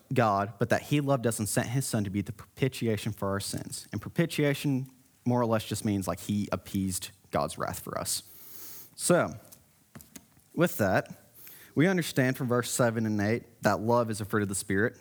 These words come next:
As Galatians five twenty-two says, "Love is one of the fruits of the Spirit." I believe it's the, I believe it's the first one named. So in Club fifty-six, we taught the kids this thing for sharing the gospel.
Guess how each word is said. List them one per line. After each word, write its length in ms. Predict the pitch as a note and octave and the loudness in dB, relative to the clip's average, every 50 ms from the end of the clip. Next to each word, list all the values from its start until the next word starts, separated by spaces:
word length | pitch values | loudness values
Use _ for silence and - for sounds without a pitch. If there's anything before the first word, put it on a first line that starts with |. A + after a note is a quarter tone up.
| - - | -12 -6
As 160 | - F#2 F#2+ | -4 -4 -4
Galatians 340 | F#2+ G2 G2 F#2+ F#2 - G2+ | -2 0 -2 0 -2 -4 -6
five 220 | - - G2 F2+ F2+ | -2 0 0 0 0
twenty-two 380 | - F#2+ F2+ F2 - F2 - | -2 -4 -4 -4 -4 -4 -4
says, 400 | - - - G2+ G2 G#2+ G#2+ - - - _ _ | -4 -2 -2 -2 -2 -2 -4 -6 -12 -18 _ _
"Love 220 | F#2+ F#2+ F#2 F2+ F2+ | -4 -2 -2 -2 -2
is 100 | F2+ G#2 | -2 -4
one 120 | G2 G2 | -2 -2
of 40 | G2+ | -2
the 60 | G#2 | -4
fruits 260 | - - A2 G#2 - | -2 -4 -4 -4 -4
of 60 | G#2+ | -4
the 40 | G2+ | -4
Spirit." 240 | - - F3 D#3 - | -2 -2 -2 -2 -2
I 60 | - F2 | -4 -4
believe 220 | E2+ F#2+ F#2 G2 | -2 -2 -2 -2
it's 140 | G2+ - - | -2 -4 -6
the, 100 | - F#2 - _ _ _ - - | -8 -10 -12 _ _ _ -6 -2
I 80 | G2+ | -2
believe 340 | G#2 F#2+ G#2 G#2+ A#2 A#2 G2 | -2 0 0 0 0 0 0
it's 100 | F#2+ - | -2 -4
the 80 | - A#2+ | -6 -4
first 300 | - - G2 F#2+ - - | -4 -4 -4 -4 -4 -6
one 140 | G#2 G2 G2 | -4 -2 -2
named. 360 | A#2 C#3 A#2+ - - - - - - - - - - - - - - - - - - - - - - - - _ | -2 -2 -2 -4 -8 -12 -16 -20 -20 -20 -18 -18 -16 -16 -16 -16 -16 -16 -16 -16 -16 -18 -18 -18 -20 -20 -20 _
So 160 | - - F3 D#3 | 0 2 4 4
in 80 | C#3 | 4
Club 220 | C3 - A3+ A#3 - | 2 2 0 2 2
fifty-six, 520 | G3 E3 E3+ D#3+ - - C#3 A#2+ A2 - | 0 0 0 -2 0 2 2 2 2 0
we 80 | B2+ B2+ | -2 0
taught 240 | - - D#3 - | 2 2 2 2
the 60 | - - | 0 -2
kids 420 | - - C3+ B2+ B2 A#2 - - | 0 2 2 2 2 0 -4 -4
this 240 | - B2+ B2+ - - | 0 0 2 2 2
thing 160 | - B2+ A#2 | 2 2 0
for 100 | A#2 A#2 | 0 -2
sharing 260 | G#2+ - - A2+ G#2+ | -2 0 0 0 2
the 80 | G#2 G#2 | 0 0
gospel. 500 | G2+ G2 - - - - - A2 - | 0 0 0 -2 -4 -8 -10 -12 -12